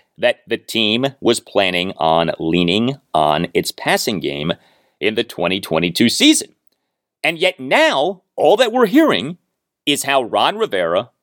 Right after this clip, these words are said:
and Martin Mayhew wanted a run-oriented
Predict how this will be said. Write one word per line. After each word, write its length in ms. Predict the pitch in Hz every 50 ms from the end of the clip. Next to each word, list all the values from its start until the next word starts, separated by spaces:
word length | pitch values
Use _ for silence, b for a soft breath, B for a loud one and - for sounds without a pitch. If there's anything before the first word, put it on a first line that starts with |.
| _ -
and 160 | 120 117 107
Martin 380 | 95 101 113 127 - 135 135 113
Mayhew 640 | 98 95 92 87 - - 82 85 85 95 123 123 - _ -
wanted 720 | 82 85 101 135 156 156 147 - 78 76 76 78 85 82 _ _ _ _ _ -
a 140 | - 98 95
run-oriented 1600 | 87 80 82 87 92 98 98 95 104 107 117 117 _ _ _ _ - 90 92 92 90 82 76 78 80 82 - 80 90 101 - -